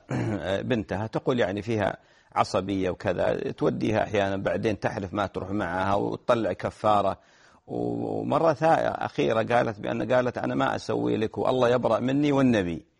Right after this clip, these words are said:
تقول: "ماذا تفعل الآن؟" شذا بارك الله فيك، أولًا هذه البنت حقيقة يعني تحتاج قبل الجواب على سؤالها أن تعلم بأن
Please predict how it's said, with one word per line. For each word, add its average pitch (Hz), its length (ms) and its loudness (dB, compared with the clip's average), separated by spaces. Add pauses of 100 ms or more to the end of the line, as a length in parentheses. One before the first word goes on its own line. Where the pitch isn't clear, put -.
(360)
تقول: 139 240 0
"ماذا 151 240 6
تفعل 101 420 0
الآن؟" 87 300 -2
شذا 170 300 2
بارك 104 300 2
الله 90 140 -6
فيك، 95 220 -10
أولًا 123 440 2 (560)
هذه 156 280 2
البنت 135 260 -2
حقيقة 120 600 -2
يعني 107 360 -2
تحتاج 131 540 0
قبل 151 340 0
الجواب 117 440 4
على 98 220 -2
سؤالها 127 720 -2
أن 123 140 -4
تعلم 135 440 -2
بأن 107 540 -4